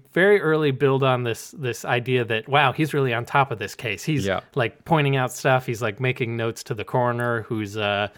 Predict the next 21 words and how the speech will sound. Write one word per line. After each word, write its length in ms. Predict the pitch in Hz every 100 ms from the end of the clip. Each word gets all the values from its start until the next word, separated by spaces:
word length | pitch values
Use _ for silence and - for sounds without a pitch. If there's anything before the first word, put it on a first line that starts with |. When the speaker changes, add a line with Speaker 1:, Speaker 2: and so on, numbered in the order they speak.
| - -
Speaker 2:
Well 180 | 165 135 _ -
Speaker 1:
uh, 40 |
uh, 180 | 117 107
the, 260 | 117 113
the 120 | 135 123 117
actor 400 | 139 135 151 127
there 400 | 123 120 120 123
is, 420 | 123 110 110 101
uh, 480 | 107 107 104 101 107 131 - _ _
is, 320 | 113 107 98
um, 400 | 104 98 95 92 87 _ _ _ -
sorry, 360 | - 107 98
Carmen, 560 | - - 131 139 127 120
uh, 540 | - 117 110 104 107 -
Argenziano, 1120 | 131 117 104 117 113 110 104 107 160 165 151 143
who 440 | 123 113 110 117
would 220 | 127 120 110
go 120 | 117
on 160 | 117 107
to 80 |
be 420 | 110 113 104 101